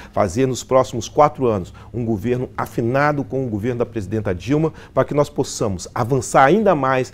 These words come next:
na infraestrutura, na redução da desigualdade e na oportunidades para todos aqui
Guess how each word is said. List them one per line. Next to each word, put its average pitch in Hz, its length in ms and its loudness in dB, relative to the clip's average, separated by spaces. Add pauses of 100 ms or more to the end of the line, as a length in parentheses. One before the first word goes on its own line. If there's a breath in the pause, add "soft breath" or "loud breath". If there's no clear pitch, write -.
(160 loud breath)
na 101 140 -2
infraestrutura, 131 720 0
na 120 100 0
redução 123 420 -2
da 160 80 2
desigualdade 117 680 2 (160 loud breath)
e 117 60 -8
na 127 160 6
oportunidades 160 1000 6
para 127 240 2
todos 117 400 -4
aqui 110 360 -4